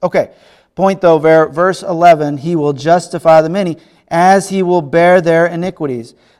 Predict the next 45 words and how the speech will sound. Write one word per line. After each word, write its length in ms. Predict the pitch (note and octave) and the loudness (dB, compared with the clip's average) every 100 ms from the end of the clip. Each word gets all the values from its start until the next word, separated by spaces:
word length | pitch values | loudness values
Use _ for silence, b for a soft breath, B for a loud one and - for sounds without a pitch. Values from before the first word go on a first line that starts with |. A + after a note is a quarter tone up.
| - | 0
Therefore 480 | E3+ F3+ F3+ F3 E3 | 2 2 2 0 2
I 180 | D#3 | 2
will 180 | E3 E3 | 2 2
allot 420 | D#3 D3+ E3 G3+ | 2 4 2 0
him 220 | F#3 G#3 G3 | -4 -8 -6
a 140 | D3+ | -8
portion 500 | C#3 F3+ F#3 G3 F3+ | -4 -2 -2 -6 -8
with 160 | D3+ - | -8 -8
the 80 | |
great." 520 | A#2 D3 A3 C4 C4 - _ _ _ _ | -4 2 2 2 -4 -20 _ _ _ _
The 60 | A2+ | -14
Messiah 360 | A#2 C#3 C#3 | -6 -2 -2
will 160 | B2+ A#2 | -4 -6
be 360 | A2 G2+ F#2 _ _ D#2+ | -8 -12 -12 _ _ _
great. 340 | G#2+ G3 F#3+ _ b b b | -6 -6 -6 _ b b b
"He 160 | - F3+ | -2 2
will 120 | F3 | 2
divide 380 | D#3 D3+ E3 D3+ | 2 2 2 2
the 80 | C3 | 0
booty 280 | E3 F3 | 0 0
with 140 | D#3 C3+ | -2 -4
the 100 | C3 | -10
strong 520 | - F#3 G3+ G#3 F#3 | -6 0 2 2 0
because 300 | D3+ E3 D3+ | -6 -4 -4
he 100 | C#3+ | -6
poured 400 | - F#3 G#3+ G#3 | -4 0 2 4
out 240 | F#3 F#3 | 4 2
himself 560 | E3 D#3+ - F3+ F3+ F3+ | 0 -8 -6 -2 0 -2
to 140 | D3+ | -8
death 460 | B2+ D#3+ F3+ F3 - b b - | 0 2 4 2 -4 b b -14
and 120 | C#3 | -6
he 120 | E3 | -4
was 180 | D#3 C3 | -2 -2
numbered 420 | D#3 G3+ G3+ F#3+ | 0 0 2 0
with 280 | D3+ G#3 G3+ | 4 2 2
the 80 | F#3 | -4
transgressors, 760 | E3+ D#3+ C3 G#3 A3+ A3 F#3 | -4 -4 0 2 2 -2 -4
even 240 | G#3 G3+ | -4 0
though 160 | G3+ A#3 | 2 2
himself 420 | A3+ - B3+ C#4 | 0 -4 -4 -2
was 160 | D4 C4+ | -2 0
not 260 | D#4+ F#4 | 0 2
a 40 | D4 | 2
transgressor." 640 | F3 C#3+ F3+ C#3+ - D3+ | 0 -10 -8 -10 -10 -14
See? 320 | - F4+ F#4+ | -8 -6 -6